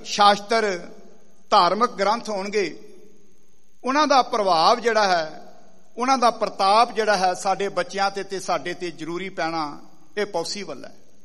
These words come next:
ਪਰ ਇੱਕ ਗੱਲ ਦਾ ਧਿਆਨ ਰੱਖਿਓ,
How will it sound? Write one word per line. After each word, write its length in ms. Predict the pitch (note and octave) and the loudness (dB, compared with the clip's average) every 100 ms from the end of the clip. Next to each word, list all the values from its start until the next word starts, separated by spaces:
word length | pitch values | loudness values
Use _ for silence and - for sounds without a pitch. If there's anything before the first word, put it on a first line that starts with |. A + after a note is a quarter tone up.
| - - - - - - - - - - - - - - - | -16 -16 -16 -18 -18 -16 -16 -16 -16 -16 -16 -16 -16 -6 2
ਪਰ 180 | G3+ - | 2 2
ਇੱਕ 220 | A#3+ C4+ | -2 0
ਗੱਲ 220 | G#3+ G#3+ | 4 4
ਦਾ 140 | G#3+ G#3+ | 4 2
ਧਿਆਨ 320 | G#3 F3 F#3 | 2 0 0
ਰੱਖਿਓ, 600 | G3 G3+ G#3+ A3+ A3+ - | -2 2 2 2 0 -10